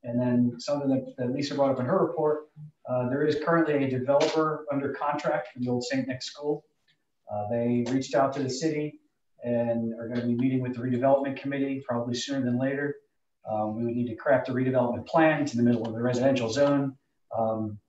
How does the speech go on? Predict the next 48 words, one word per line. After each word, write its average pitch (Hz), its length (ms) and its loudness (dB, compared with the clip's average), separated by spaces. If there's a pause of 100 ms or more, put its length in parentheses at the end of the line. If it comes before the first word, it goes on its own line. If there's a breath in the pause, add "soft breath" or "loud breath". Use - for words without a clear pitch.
I 120 60 -2
believe 143 260 0
they're 143 120 2
proposing 143 460 0
to 117 100 -2
utilize 139 540 6
the 120 60 -4
current 139 280 0
facility. 151 500 0
They 123 140 2
would 123 160 2
convert 127 420 0
it 123 100 -2
into 127 420 -2
an 113 80 -6
adult 127 320 -6
daycare 127 360 -4
and 117 40 -2
education 131 560 -4
facility. 170 480 0 (800 soft breath)
Uh, 110 180 -2
they 113 140 2
operate 120 360 2
another 127 240 6
one 127 120 2
of 123 80 2
these 120 160 2
facilities, 127 840 -2
uh, 117 180 0
elsewhere 139 420 2
locally. 151 360 2 (520)
So 110 460 0
it 123 120 -6
would 120 140 -6
be, 120 500 2 (320)
um, 98 460 -8 (500)
you 117 80 -6
know, 110 120 -2
it'd 120 280 -6
be 135 80 2
nice 135 240 4
to 120 60 0
have 120 140 0
that - 160 0
building 120 340 -2
back 123 320 -4
occupied, 123 540 -8
certainly. 110 300 -12